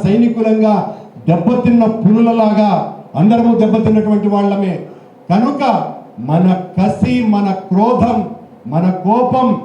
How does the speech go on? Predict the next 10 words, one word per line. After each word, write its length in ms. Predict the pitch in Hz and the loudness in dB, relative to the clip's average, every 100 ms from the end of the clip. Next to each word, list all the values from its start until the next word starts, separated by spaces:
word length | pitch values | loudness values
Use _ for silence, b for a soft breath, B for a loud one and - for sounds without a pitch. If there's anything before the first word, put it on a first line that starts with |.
| - - - | -12 -10 -4
ప్రజలకు 480 | 185 233 247 247 240 220 | -2 0 0 0 -2 -2
చేసినటువంటి 680 | 220 220 220 220 220 220 214 196 | -4 -2 -4 -2 -4 -2 -4 -2
చంద్రబాబు 600 | 208 220 226 220 214 208 - - - - - | -2 -2 0 0 0 -2 -4 -12 -16 -8 0
ద్రోహం, 480 | 180 247 233 - 98 - - - - - 135 | 2 2 2 0 -2 -4 -12 -20 -20 -12 -10
ఇవన్నీ 500 | 131 165 233 247 247 - | -4 0 2 2 2 0
కూడా 320 | 220 208 214 208 170 - - - - - - 120 160 | 0 2 2 2 -2 -6 -12 -20 -20 -20 -16 -6 -2
నిత్యము 600 | 196 - - 262 247 254 233 | -2 -4 -8 -2 0 2 2
మన 120 | 220 220 202 | 2 2 2
మనసులో 460 | 202 240 - 254 233 185 - - - - - - - - - - - - | 0 -2 0 0 2 0 -4 -12 -18 -20 -20 -20 -20 -20 -20 -20 -20 -18
స్మరణ 440 | 147 175 226 | -4 0 2